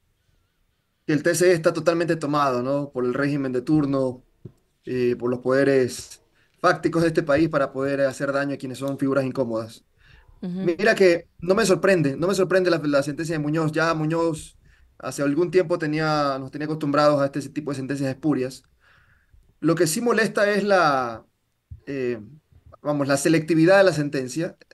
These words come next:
Speaker 1: de la decisión y también el timing, ¿no? ¿Qué
Speaker 2: Ujú.
Speaker 1: cosa más, eh, precisa? Justo cuando, cuando estamos discutiendo algo tan sensible como el reglamento para la designación de la máxima autoridad de la Fiscalía, mira cómo llega en el preciso momento, ¿no?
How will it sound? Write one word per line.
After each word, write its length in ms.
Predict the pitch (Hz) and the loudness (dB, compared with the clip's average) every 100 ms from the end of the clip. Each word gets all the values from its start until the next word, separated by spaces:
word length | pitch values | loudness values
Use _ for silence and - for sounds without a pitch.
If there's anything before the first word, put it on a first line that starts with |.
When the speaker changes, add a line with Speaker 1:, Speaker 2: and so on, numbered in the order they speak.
| _ | _
Speaker 1:
de 140 | - 139 | -4 4
la 80 | 135 | 4
decisión 420 | 131 127 175 170 | 2 0 0 2
y 60 | |
también 260 | 151 139 160 | 0 0 0
el 100 | 151 | 0
timing, 400 | 170 151 120 104 | 0 0 -4 -12
¿no? 160 | 104 - _ _ _ _ | -18 -20 _ _ _ _
¿Qué 120 | - 180 | -8 -2
Speaker 2:
Ujú. 100 | 196 | 2
Speaker 1:
cosa 180 | 185 | 4
más, 560 | 180 185 185 160 - - _ _ _ _ | 6 6 4 2 -6 -16 _ _ _ _
eh, 520 | 139 135 127 120 120 | -2 2 2 2 -2
precisa? 480 | 143 156 - 160 120 | -4 -4 -2 -4 -6
Justo 460 | 110 247 254 - - | -2 0 0 0 0
cuando, 300 | 170 147 - | 0 0 -4
cuando 180 | - 143 | -8 -6
estamos 260 | 185 196 | -2 2
discutiendo 640 | 185 165 170 202 196 180 151 | 2 2 2 0 2 2 4
algo 200 | 180 180 | 0 2
tan 140 | 180 | 0
sensible 380 | 170 160 196 180 | -2 -6 -4 -4
como 320 | 151 127 117 | -4 -8 -8
el 120 | 113 - - _ - | -10 -16 -20 _ -2
reglamento 600 | 143 143 147 190 185 175 | 2 4 4 2 2 -2
para 160 | 139 | 0
la 60 | 135 | 0
designación 380 | 131 127 127 160 | -4 -8 -6 -4
de 80 | |
la 40 | 147 | -2
máxima 280 | 156 156 143 | 0 -2 -2
autoridad 220 | 147 156 | -2 -2
de 40 | |
la 60 | 151 | -2
Fiscalía, 580 | 147 143 160 202 107 - _ _ - | -2 -2 -2 -2 -4 -10 _ _ -4
mira 120 | 175 | -2
cómo 180 | 185 170 | 0 2
llega 380 | 165 185 170 160 | 4 6 4 0
en 160 | 147 147 | -4 -4
el 80 | 143 | -4
preciso 320 | 139 185 175 | -6 -4 -2
momento, 400 | 156 160 - 104 | 0 0 0 -6
¿no? 220 | 127 | -14